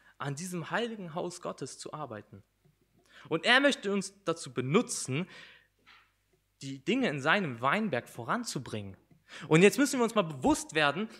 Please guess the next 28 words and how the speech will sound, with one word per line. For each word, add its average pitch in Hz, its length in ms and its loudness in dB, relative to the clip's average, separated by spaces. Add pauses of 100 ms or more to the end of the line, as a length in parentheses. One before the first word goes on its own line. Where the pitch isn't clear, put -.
(180)
was 170 380 2 (640)
dieses 170 240 -2
Gleichnis, 175 560 4
was 170 120 -2
das 165 180 0
darstellt. 190 500 4 (180)
Ein 170 260 2 (120)
Wein-, 277 400 6 (180)
ein 165 220 0
Grundgutbesitzer, 180 880 0
der 170 120 6
einen 143 180 -2
Weinberg 208 440 6
hatte 147 180 0
damals, 147 560 8 (200)
es 135 140 -6
gibt - 200 0
nur 233 80 6
eine 196 160 4
ganz 240 380 2
kleine 247 340 6
Zeitspanne, 220 760 4 (320)
wo 175 440 8 (240)
der 160 260 6
Wein 202 340 8
geerntet 175 440 4
werden 120 280 2
kann. 104 300 -4